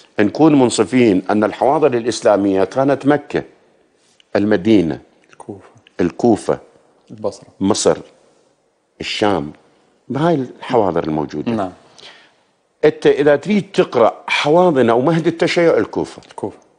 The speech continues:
Speaker 1: إنصافًا يعني. هسه مرت بظروف استثنائية.
Speaker 2: نعم.
Speaker 1: ولكل جواد كبوة.
Speaker 2: أكيد.
Speaker 1: إنسان من يمر بظروف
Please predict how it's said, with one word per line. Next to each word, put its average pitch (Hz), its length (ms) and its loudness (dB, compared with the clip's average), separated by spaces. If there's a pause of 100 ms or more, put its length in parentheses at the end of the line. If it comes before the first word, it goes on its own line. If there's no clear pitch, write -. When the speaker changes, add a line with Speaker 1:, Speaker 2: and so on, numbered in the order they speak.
(540)
Speaker 1:
إنصافًا 113 440 -4
يعني. 58 300 -10 (640)
هسه 120 260 0
مرت 160 440 2
بظروف 139 400 2
استثنائية. 120 840 0
Speaker 2:
نعم. 101 240 -8 (180)
Speaker 1:
ولكل 190 380 -2
جواد 160 340 0
كبوة. 147 440 -4
Speaker 2:
أكيد. 104 220 -10 (880)
Speaker 1:
إنسان 151 260 -2
من 139 160 2
يمر 147 280 0
بظروف 131 540 0